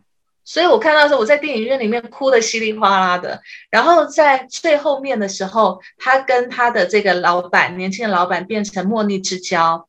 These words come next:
的时候的那种心情，我会，我也哭。我哭的原因是因为我觉得，我觉得人生当中啊，很多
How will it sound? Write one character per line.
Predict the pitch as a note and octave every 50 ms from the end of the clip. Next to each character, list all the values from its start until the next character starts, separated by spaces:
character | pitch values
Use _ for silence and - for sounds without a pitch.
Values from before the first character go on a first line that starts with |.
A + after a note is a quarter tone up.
| _ _
的 | - G#3 F#3+ -
时 | - - - F#3+
候 | F#3 F#3+ A#3+ A3 F#3 E3+ F3 - _ _ _ _ _ _
的 | A#3 A3+
那 | A3+ C#4 D4+ D4+
种 | C4 G3 F#3
心 | F#3+ - A#3 A#3 A#3
情， | A3+ - G3+ F3 D#3+ E3+ F#3+ - _ _ _
我 | - G#3
会， | B3+ F4+ F4 D#4 C#4+ - - - _ _ _ _ _ _ _
我 | - B3 E4
也 | F4+ D4 A3 G#3+
哭。 | - - C4+ C4 C4 B3 B3+ C4+ - _ _
我 | - G#3+ A3
哭 | - - E4+ F4
的 | E4+ C#4
原 | C4+ A#3 A3 A#3 B3+
因 | C4 C#4
是 | C#4+ - - - - D4 C#4+ C#4
因 | C4 C4+ C4+ C4+
为 | C#4+ C#4+ C4 B3 A3+ G3 G3 G#3 - _ _ _
我 | - G3
觉 | G3 F#3+ G3 G#3 G#3+
得， | G#3+ G#3+ B3 A#3+ A#3+ A#3 A3+ A3+ G#3+ G#3 G#3 G#3 G#3 _ _ _ _ _ _ _ _
我 | - - G#3+
觉 | G#3+ A3 B3 A#3+
得 | B3 C#4 C4+ B3+ A#3+ A3+ A3+ A3+ G#3+ G3 F#3 - - _ _ _ _ _ _ _ _
人 | - A#3 - C4 C4+ C#4+
生 | C#4 - - C4+ C4+ C4+ C4+ -
当 | C4+ B3+ B3 B3+
中 | C4+ - B3+ A3+ A3+ A3+ A3+
啊， | A3 G3 F3+ F3+ D#3
很 | F#3+ F#3+ - G#3+ G3 F#3+ F#3
多 | A#3+ B3+ B3 B3 B3 B3+ B3+ C4 -